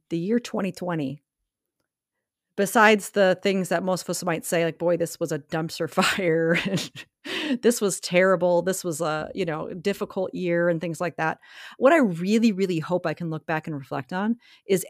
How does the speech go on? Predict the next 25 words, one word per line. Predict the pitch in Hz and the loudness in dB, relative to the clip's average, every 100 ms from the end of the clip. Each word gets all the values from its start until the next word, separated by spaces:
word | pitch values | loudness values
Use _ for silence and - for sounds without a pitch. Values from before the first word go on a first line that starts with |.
| - | 0
everything | 208 226 233 - 208 180 | 0 2 0 0 -2 -2
we | 170 151 | -2 -4
learned | 147 147 156 180 214 240 - _ _ _ _ _ | -4 -4 -2 0 0 0 -4 _ _ _ _ _
from | 233 220 | 0 2
this | 214 - | 2 0
time | 220 214 233 269 - _ _ | 0 2 2 0 -2 _ _
and | 180 | -4
how | 202 214 | 0 0
it | - | 0
made | 185 190 190 | -2 -2 -4
things | 185 170 - | -6 -6 -6
better. | - 147 - - _ _ _ _ _ _ _ _ _ _ _ _ _ _ | -4 -2 -4 -10 _ _ _ _ _ _ _ _ _ _ _ _ _ _
'Cause | 233 233 | -2 0
even | 285 320 | 2 4
though | 294 | 4
I | 208 | 2
think | 240 214 | 2 0
I | 185 | 0
recognize | 160 151 151 - 160 147 135 87 - | -2 0 0 0 -6 -4 -6 -6 -6
those | 165 - | -6 -6
things | 185 185 | -8 -8
that | 175 | -10
could | - 165 156 | -10 -12 -8
lead | 165 160 - | -8 -8 -10
to | - 160 143 135 | -8 -6 -4 -6